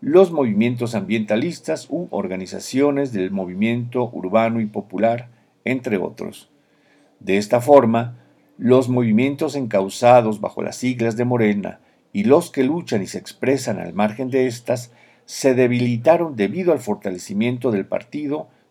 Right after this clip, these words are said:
y sus responsabilidades de gobierno. En otras palabras, Morena Partido se fortaleció en detrimento de Morena Movimiento.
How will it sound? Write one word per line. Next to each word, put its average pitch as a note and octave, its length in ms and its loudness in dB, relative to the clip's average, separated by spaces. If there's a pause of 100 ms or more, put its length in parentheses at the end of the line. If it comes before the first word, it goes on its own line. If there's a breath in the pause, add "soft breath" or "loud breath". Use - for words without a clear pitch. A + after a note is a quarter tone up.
y G3+ 160 2
sus D#3+ 260 -6
responsabilidades G2+ 1000 -4
de A2+ 80 -4
gobierno. G#2 520 -6 (800 soft breath)
En G#2 200 -4
otras A2 300 0
palabras, C#3 680 2 (640 soft breath)
Morena A#2 580 2
Partido F#3 680 2
se A#2+ 240 -2
fortaleció G#2 840 -4
en C3 120 -4
detrimento G#2+ 760 -2
de G2 120 -6
Morena G2 440 -4
Movimiento. G2+ 760 -6